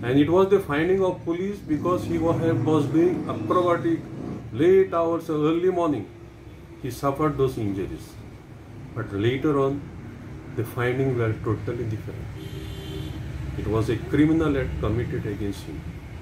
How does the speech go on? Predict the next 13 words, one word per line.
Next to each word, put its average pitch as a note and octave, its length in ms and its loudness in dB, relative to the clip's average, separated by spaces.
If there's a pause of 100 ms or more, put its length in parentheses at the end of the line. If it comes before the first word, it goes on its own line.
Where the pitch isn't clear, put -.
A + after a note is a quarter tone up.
(1080)
A G#2 60 -2
person D3 440 4
also C3 280 2
found C3 540 -4
in A2+ 140 0
the A2 120 -2 (460)
flat C3 400 -2
dead, G#2+ 260 2 (320)
James A#2+ 440 -2 (560)
by F2+ 140 -6
name. G2 280 -2 (1200)
Police C3 260 2
declared B2+ 540 0